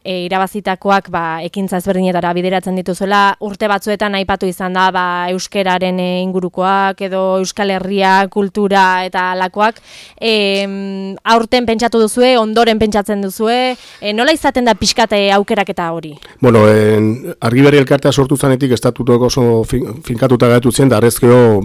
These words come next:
Speaker 2: eh, helburu bea izaten jarraitzen du. Hau da, euskal kultura, eh, euskera, eta, en, bertako gauzak eta bultzatzea, bale?
Speaker 1: Mhm.
Speaker 2: Orduan, en, en, irabazik balin badago, bueno, ja pentsatuta daukagu, eh, zerta bideratu edo beste, baina, bueno,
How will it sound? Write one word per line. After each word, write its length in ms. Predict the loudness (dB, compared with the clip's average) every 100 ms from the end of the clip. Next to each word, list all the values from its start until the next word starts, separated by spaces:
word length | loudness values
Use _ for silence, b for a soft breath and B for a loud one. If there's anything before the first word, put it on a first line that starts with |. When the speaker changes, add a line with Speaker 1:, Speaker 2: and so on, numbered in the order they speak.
| -2
Speaker 2:
eh, 280 | -2 0 2
helburu 280 | 4 4 6
bea 140 | 4
izaten 560 | 2 0 0 -2 -4 -8 -2
jarraitzen 320 | 0 2 0
du. 120 | 0
Hau 180 | 0 0
da, 200 | 2 -2
euskal 280 | -4 -2 0
kultura, 640 | 0 4 4 6 4 2 B B B B B
eh, 280 | 2 4 4
euskera, 640 | 2 2 2 4 4 4 2 -2 B -8
eta, 260 | -4 2 2 4
en, 440 | 2 0 0 -2 -2
bertako 420 | -2 -2 0 0
gauzak 220 | 0 0 0
eta 200 | 2 0
bultzatzea, 520 | 0 0 -2 -2 -6 -10 -4
bale? 240 | 2 2
Speaker 1:
Mhm. 140 | 2 -2
Speaker 2:
Orduan, 520 | 0 4 8 8 6 4
en, 800 | 2 4 4 4 2 0 -2 -6 B B B -18 0
en, 340 | 2 4 2
irabazik 500 | 2 4 4 2 2
balin 200 | 2 2
badago, 360 | 4 4 6 6
bueno, 160 | 4 4
ja 100 | 4
pentsatuta 440 | 2 2 0 0
daukagu, 540 | 0 2 0 0 -2 -4
eh, 140 | -4
zerta 300 | -2 0 2
bideratu 480 | 4 6 4 6 6
edo 100 | 8
beste, 280 | 6 4 4
baina, 240 | 4 2
bueno, 280 | 2 0 -2